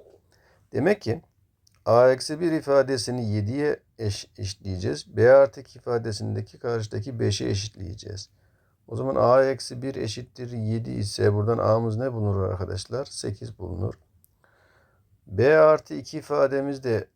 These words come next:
beş ise B'miz buradan ne bulunur arkadaşlar? Üç bulunur.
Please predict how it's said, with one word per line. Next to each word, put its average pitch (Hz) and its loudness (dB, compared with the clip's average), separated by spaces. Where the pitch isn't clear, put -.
beş 117 -2
ise 107 -2
B'miz 117 0
buradan 107 0
ne 104 0
bulunur 95 -2
arkadaşlar? 95 -6
Üç - -10
bulunur. 87 -6